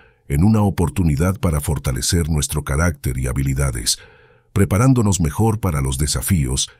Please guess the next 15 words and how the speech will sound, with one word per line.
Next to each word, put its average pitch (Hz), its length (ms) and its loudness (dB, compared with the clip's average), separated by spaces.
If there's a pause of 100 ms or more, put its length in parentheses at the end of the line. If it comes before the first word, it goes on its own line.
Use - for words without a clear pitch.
(160)
y 92 120 0
tentaciones 69 760 -2
futuros. 69 640 -2 (880)
El 98 180 4
que 107 140 6
enfrenta 107 480 6
reveses, 73 720 0
tristezas, - 800 0 (380)
duelos 120 540 6
y 98 60 8
desastres 82 640 4
con 82 160 2
el 73 80 2
espíritu 92 460 2
correcto, 73 480 0